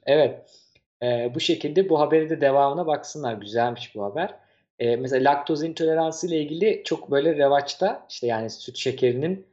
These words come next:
sindirilememesi falan. Avrupa'da falan haritalar var yani. Hani işte o dev-, değişimi net kanıtlarla görebiliyoruz.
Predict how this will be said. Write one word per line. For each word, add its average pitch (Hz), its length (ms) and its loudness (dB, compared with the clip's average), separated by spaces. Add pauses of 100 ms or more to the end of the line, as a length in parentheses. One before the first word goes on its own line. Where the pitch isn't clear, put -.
(120)
sindirilememesi 120 880 -2
falan. 156 380 -2 (380)
Avrupa'da 127 540 2
falan 165 180 -2
haritalar 143 540 0
var 101 180 0
yani. 95 300 -4
Hani 98 300 -10
işte - 540 -12
o 110 200 -6
dev-, 117 280 2
değişimi 131 640 -4 (400)
net 131 280 -2
kanıtlarla 127 540 2
görebiliyoruz. 120 840 0